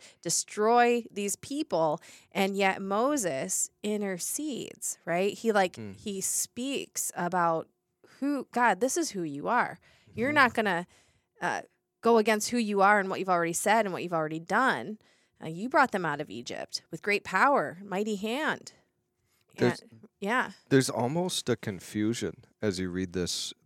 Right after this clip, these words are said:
Speaker 2: a confusion around who's responsible for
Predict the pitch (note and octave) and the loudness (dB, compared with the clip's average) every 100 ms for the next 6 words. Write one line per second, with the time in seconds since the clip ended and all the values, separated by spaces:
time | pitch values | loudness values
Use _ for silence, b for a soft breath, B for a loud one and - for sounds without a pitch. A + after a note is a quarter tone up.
0 | - G#2+ G2+ A2 G2+ B2 C3 A#2+ G#2 G2 | -8 -6 -6 -8 -8 -2 0 0 -4 -2
1 | F2+ F2+ F#2+ F#2+ - _ _ _ _ _ | -2 -2 -4 -10 -16 _ _ _ _ _
2 | _ _ _ _ _ _ _ _ _ - | _ _ _ _ _ _ _ _ _ 0
3 | F3+ G3+ A#2+ A2 - A#2 C3 - G#2 F2+ | 2 0 -2 -2 4 4 4 0 -4 -2
4 | F2 - G2 F#2 E2+ | -4 -4 -2 0 -2